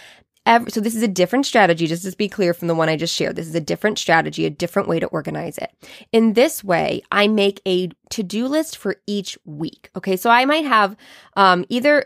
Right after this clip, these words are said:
sometimes I keep, like, a master to-do list of, like, everything I have to do, you know, in the ne-, <laughs> in the coming months. I'm gonna get to that in a minute. But each week, I say, "What should I do this week?" And I make a list. Now, I will tell you,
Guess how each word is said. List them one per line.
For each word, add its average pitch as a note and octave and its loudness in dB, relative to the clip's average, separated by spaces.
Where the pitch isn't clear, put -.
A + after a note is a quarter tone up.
sometimes E4+ 0
I C4 2
keep, - -8
like, F3 -2
a E3+ 0
master E3 0
to-do A3+ 0
list A3 2
of, E3 0
like, E3 0
everything F3+ 0
I F3 2
have E3+ 0
to F3 -2
do, E3+ 0
you E3+ -2
know, E3 -2
in D#3+ -2
the E3 0
ne-, G3+ 2
<laughs> - 0
in F#3 2
the F#3 2
coming F3 -2
months. E3 0
I'm E3 -6
gonna D#3+ -2
get - -4
to E3+ -6
that E3 0
in E3 -2
a D#3+ -2
minute. D#3+ 0
But - 0
each D#4 2
week, F#3+ 2
I G3 2
say, E3+ 2
"What F3 2
should A#3+ -4
I F#3 2
do E3 -2
this D#3 -2
week?" - -12
And F#3+ 0
I F3+ 0
make E3+ -4
a E3 -4
list. - -8
Now, F3+ 2
I F#3+ 2
will A3+ 0
tell C4 0
you, E3 -2